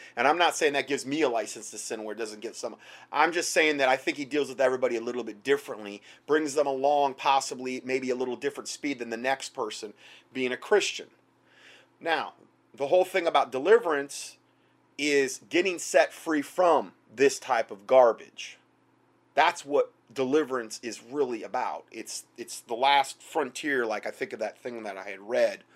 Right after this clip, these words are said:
of a Christian getting set free. Now, at the end of this P D F, I'm gonna give you a whole bunch of resources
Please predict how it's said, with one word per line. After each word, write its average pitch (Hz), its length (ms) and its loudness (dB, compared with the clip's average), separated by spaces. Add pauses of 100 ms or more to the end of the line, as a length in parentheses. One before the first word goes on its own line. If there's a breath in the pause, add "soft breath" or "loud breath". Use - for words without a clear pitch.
(760 soft breath)
of 120 120 2
a 113 60 -8
Christian 147 460 -4
getting 117 240 -8
set - 320 -6
free. 104 360 -8
Now, 107 300 -10
at 120 160 -10
the 120 180 -14
end 202 360 4
of 151 160 0
this 160 160 -6
P 165 180 -12
D 143 180 -2
F, 117 300 0
I'm 127 200 -2
gonna 135 160 -4
give 123 240 -6
you 117 200 -8
a 107 80 -4
whole 160 500 0
bunch 147 260 -2
of 131 100 -4
resources 113 800 -12